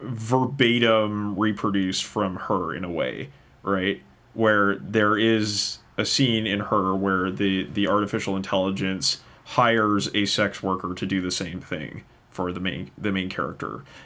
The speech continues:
And that is a scene of, uh, it's a, it's a, it's a decisive inflection point in the movie where there is a distance introduced between the protagonist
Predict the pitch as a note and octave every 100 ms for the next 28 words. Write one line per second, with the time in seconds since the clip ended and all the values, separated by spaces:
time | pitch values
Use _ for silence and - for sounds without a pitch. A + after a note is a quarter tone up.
0 | - B2 A#2 A2+ C#3 E3 D3 C3+ A#2 -
1 | C#3+ C3 B2+ B2 A#2+ C3 - A2 G#2 G2+
2 | G2+ G2 G2+ - _ _ _ _ G#2+ G2+
3 | F#2 F#2 F2+ - C#3 - - B2+ C3 B2
4 | B2+ C#3+ B2+ B2+ C3 B2+ B2 A#2+ - C#3+
5 | C#3 C#3 A#2+ A2 G#2 A2 A2 - G#2 G#2
6 | G#2 G2 F#2 F#2+ F#2+ G2 F#2+ F2+ F2 -
7 | - - - A2 G2+ G2+ G2 F#2+ F#2 F#2+
8 | - _ C3 A#2 A2+ - A2 A2 G#2 -
9 | G#2 G2 F#2+ G2+ G2 B2 A#2+ - G2+ G2
10 | - - G#2+ G2+ G2+ G2 F#2 - G2+ -
11 | G2+ G2 F#2+ G2+ - F#2+ F#2+ F#2 F2+ -